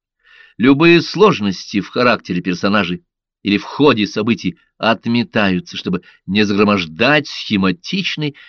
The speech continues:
в быстром темпе развивающийся сюжет, где хорошие парни ведут борьбу против плохих. Увлечённый увиденным, Рид становится попутчиком.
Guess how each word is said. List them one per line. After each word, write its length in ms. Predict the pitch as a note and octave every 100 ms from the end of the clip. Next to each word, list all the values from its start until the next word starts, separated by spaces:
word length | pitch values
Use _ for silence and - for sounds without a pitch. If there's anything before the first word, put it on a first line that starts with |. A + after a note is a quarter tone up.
| _
в 100 | F2+
быстром 460 | G#2+ G#2 - G2+ F2+
темпе 460 | B2 A#2+ F#2 G2 _ -
развивающийся 880 | G2 G2+ F2+ G2 G#2 G#2 F#2+ G2 G2+
сюжет, 440 | - G#2 G2+ F#2 _ _ -
где 240 | F#2 F#2+
хорошие 600 | - G#2 G3+ - F3+ F3+
парни 520 | E3+ C#3+ D3 B2+ B2+ _ _
ведут 220 | F#2+ F2 E2
борьбу 320 | E2+ E2 A2
против 320 | G2+ G2+ G2+
плохих. 420 | - F#2+ - - _ _ _ _ _ _ _ _ _ _ - _ _ _ _ _ _ _ _
Увлечённый 760 | D#3 F#3 G#3+ - G3+ G3 F#3 F3+
увиденным, 680 | F3+ G3 G3 B2 G#2+ G#2 - -
Рид 320 | B2 C#3 G2+
становится 540 | - A2 A2 F#2 G#2+
попутчиком. 920 | E2+ G2+ - G2 - - F#2 G2 F#2+